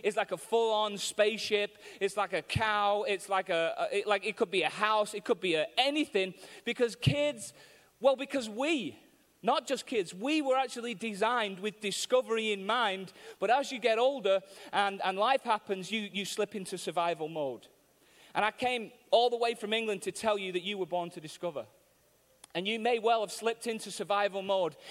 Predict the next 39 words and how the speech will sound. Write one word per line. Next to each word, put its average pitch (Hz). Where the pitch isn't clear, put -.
and 190
you 226
may 226
be 220
just 214
getting 208
through. 220
You 196
may 233
be 214
just 214
getting 208
through 220
till 220
the 202
next 214
paycheck. 214
You 214
may 240
be 226
just 220
trying 220
to 214
survive 214
till 220
the 196
kids, 208
you 220
know, 214
get 214
to 214
that 214
age 202
where 202
they 202
can 196
actually, 202
you 196
know, 190